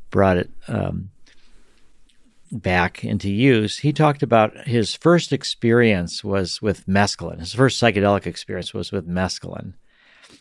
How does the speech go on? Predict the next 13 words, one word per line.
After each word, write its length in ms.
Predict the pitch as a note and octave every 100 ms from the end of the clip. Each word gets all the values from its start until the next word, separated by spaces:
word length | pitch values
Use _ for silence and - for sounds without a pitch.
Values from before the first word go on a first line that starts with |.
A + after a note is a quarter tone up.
| _
And 200 | - A#2+
he 80 | A2
had 120 | A2
a 60 | G#2
tremendous 540 | - A2 C3+ C#3 F#2
experience. 580 | F2+ - - G2+ E2+ D#2+
But 320 | - A2 -
what 160 | B2 A#2
he 80 | A2+
said 300 | - D#3 E3
about 320 | G#2 F#2+ F2+
it 100 | F#2+
was 400 | A2 G2 F#2 -